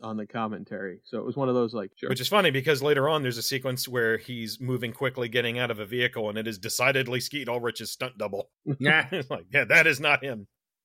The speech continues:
Speaker 2: So they're en route to this shop. This is where we establish Nancy's wrist scars, and she establishes she had a previous suicide attempt. We don't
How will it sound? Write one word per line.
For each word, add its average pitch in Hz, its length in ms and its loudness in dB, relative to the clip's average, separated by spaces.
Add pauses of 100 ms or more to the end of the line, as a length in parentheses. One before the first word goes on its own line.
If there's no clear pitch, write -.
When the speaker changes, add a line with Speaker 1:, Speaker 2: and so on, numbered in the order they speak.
(180)
Speaker 2:
So 180 220 6
they're 208 180 6
en 208 140 8
route 202 220 0
to 190 140 -4
this 170 400 -2 (120)
shop. 143 400 0 (480)
This 120 200 -4
is 113 40 -10
where 120 160 2
we 113 120 -2
establish 123 560 -2
Nancy's 117 680 -6
wrist 143 200 2
scars, 143 480 4
and 101 180 -8
she 101 120 -12
establishes 107 540 -8
she 113 120 -6
had 104 100 -4
a - 20 -14
previous 104 400 -6
suicide 151 400 -2
attempt. 123 400 -4
We 101 80 -12
don't 101 160 -12